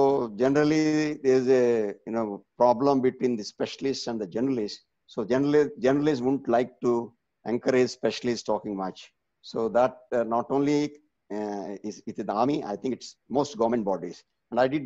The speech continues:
give an example of my experience with this lady who is, uh, a secretary level officer in the Gujarat government, and she is the C E O of the Gujarat State, uh, Disaster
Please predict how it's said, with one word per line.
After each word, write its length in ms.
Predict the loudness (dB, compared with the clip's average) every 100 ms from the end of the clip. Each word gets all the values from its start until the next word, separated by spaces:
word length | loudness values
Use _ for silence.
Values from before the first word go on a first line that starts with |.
| 0
give 100 | 2 2
an 60 | 0
example 540 | 0 0 2 2 2 2 -4 _ -6
of 60 | -4 -2
my 60 | -4
experience 680 | -2 0 2 2 2 0 -2
with 120 | -6 -8 -6
this 140 | -6 -6 -14 _ _ _
lady 440 | -2 0 2 0 0 -2 -10 _ _ _ _ _ _
who 140 | -10 -6 -6 -6 -8
is, 460 | -12 -18 -20 -18 -12 -8
uh, 220 | -8 -10 -12 -10
a 40 | -10 -8
secretary 440 | -8 -6 -8 -8 -4
level 180 | -2 -2 -2
officer 340 | -4 -6 -4 -4 -6 _
in 60 | -12
the 60 | -10
Gujarat 320 | -8 -4 -4 -4
government, 360 | -6 -6 -8 -12 _ _ _ _
and 120 | -16 -8
she 120 | -6
is 60 | -6
the 80 | -4
C 20 | -4 0
E 40 |
O 120 | 2 2 4 2
of 60 | 0 -6
the 80 | -6
Gujarat 320 | -4 -2 -4 -4
State, 260 | -6 -4 -2
uh, 220 | -2 -2 -4 -6
Disaster 440 | -4 -6 -8